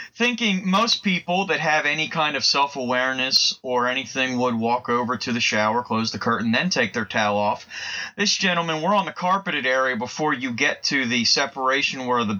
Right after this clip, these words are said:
toilets, showers, and everything are at, drops his towel immediately where we're standing <laughs> at and struts across the fucking locker room. And I'm just like,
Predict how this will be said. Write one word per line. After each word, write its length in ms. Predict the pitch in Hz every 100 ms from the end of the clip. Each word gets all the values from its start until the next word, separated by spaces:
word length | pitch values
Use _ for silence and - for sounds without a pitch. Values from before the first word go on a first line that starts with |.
| -
toilets, 440 | - 139 131 127
showers, 500 | - 135 127 135 131
and 80 | 120
everything 420 | 120 120 113 123 113
are 100 | 110
at, 280 | 113 113 - - - - -
drops 380 | 202 233 - 226
his 160 | 214
towel 360 | - 220 196 160
immediately 680 | 160 170 208 202 170 147 151
where 260 | 147 151
we're 120 | 151
standing 520 | 151 - 160 160 151 120
<laughs> 40 |
at 220 | 175 175
and 120 | 160 156
struts 460 | - 180 202 208
across 440 | 196 - 190 190 190
the 80 | 160
fucking 420 | 175 170 156 -
locker 380 | 151 180 - -
room. 440 | 180 - 139 - - _ _ _ _ _ - 208 - - - -
And 140 | 185
I'm 120 | 185 170
just 200 | 180 180
like, 300 | 165 160